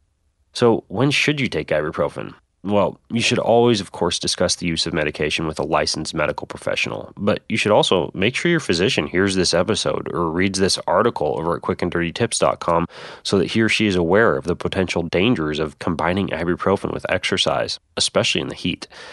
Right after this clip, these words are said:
If you're not exercising, and especially if you're not exercising for long periods of time in hot conditions,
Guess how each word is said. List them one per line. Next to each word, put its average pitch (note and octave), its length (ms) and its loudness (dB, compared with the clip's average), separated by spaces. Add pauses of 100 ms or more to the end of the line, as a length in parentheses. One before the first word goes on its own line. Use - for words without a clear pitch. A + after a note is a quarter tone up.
(440)
If G#2+ 120 0
you're A2 100 4
not A2 300 4
exercising, D#2 800 0
and F#2+ 100 0
especially - 380 2
if A2 100 -4
you're F2+ 80 2
not F2 180 2
exercising F2 580 0
for E2 340 -4
long F2+ 260 2
periods F2 240 0
of D#2+ 80 -6
time F2 220 2
in D#2+ 80 -2
hot D2+ 220 -2
conditions, F#2+ 580 0